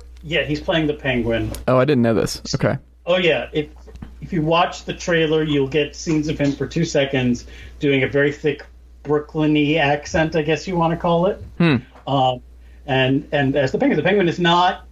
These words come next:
Speaker 1: like the Danny DeVito Penguin from the Michael Keaton, Tim Burton Batman, where he's, you know, sort of a disformed, very small person. He's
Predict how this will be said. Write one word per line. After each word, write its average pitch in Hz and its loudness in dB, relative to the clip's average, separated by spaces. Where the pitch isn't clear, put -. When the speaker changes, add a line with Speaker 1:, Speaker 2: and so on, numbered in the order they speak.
Speaker 1:
like 151 -2
the 160 -12
Danny 151 0
DeVito 185 0
Penguin 127 0
from 131 -2
the 131 0
Michael 127 0
Keaton, 165 -2
Tim 139 0
Burton 208 0
Batman, 135 0
where 127 2
he's, 123 0
you 143 2
know, 123 0
sort 127 -2
of 120 -2
a 131 0
disformed, 123 0
very 120 0
small 113 0
person. 147 0
He's - -12